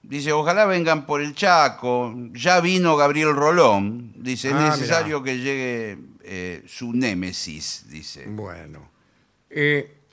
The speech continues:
Speaker 2: amigos, primera vez que escribo. Soy Vero de Catamarca. Hace años que lo sigo gracias a un profe de estética y filosofía que hacía alusión a ustedes en las clases de la facultad, ¿eh? Ah, escuché que vendrán a mi provincia, pero bueno, todavía no, ¿eh?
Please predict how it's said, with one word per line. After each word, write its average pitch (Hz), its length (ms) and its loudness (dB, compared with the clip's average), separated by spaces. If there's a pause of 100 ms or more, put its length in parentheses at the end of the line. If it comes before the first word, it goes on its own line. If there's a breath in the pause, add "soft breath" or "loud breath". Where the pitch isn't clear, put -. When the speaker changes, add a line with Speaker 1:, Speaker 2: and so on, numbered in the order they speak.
Speaker 2:
amigos, 180 760 2
primera 185 360 0
vez 196 140 0
que 185 100 -2
escribo. 170 400 -2
Soy 175 180 0
Vero 202 240 2
de 143 120 2
Catamarca. 120 880 -4 (380 soft breath)
Hace 156 280 0
años 196 220 2
que 165 80 -2
lo 143 100 0
sigo 135 640 -6
gracias 127 400 -4
a 127 60 -6
un 117 120 -10
profe 131 300 -4
de 113 100 -4
estética 135 640 -8
y 113 60 -6
filosofía 147 800 -4 (380 soft breath)
que 175 100 -6
hacía 208 260 0
alusión 185 560 -2
a 135 60 0
ustedes 139 540 2 (360 soft breath)
en 190 180 -2
las 151 100 0
clases 143 320 0
de 107 60 -6
la 95 40 -8
facultad, 80 760 -16
¿eh? 139 300 -10 (560 soft breath)
Ah, 107 420 -10 (160)
escuché 170 400 -6
que 220 100 2
vendrán 185 360 0
a 175 40 -2
mi 165 140 -2
provincia, 165 680 -2
pero 143 200 -2
bueno, 160 240 -6
todavía 170 420 -2
no, 87 320 -12
¿eh? 165 140 -12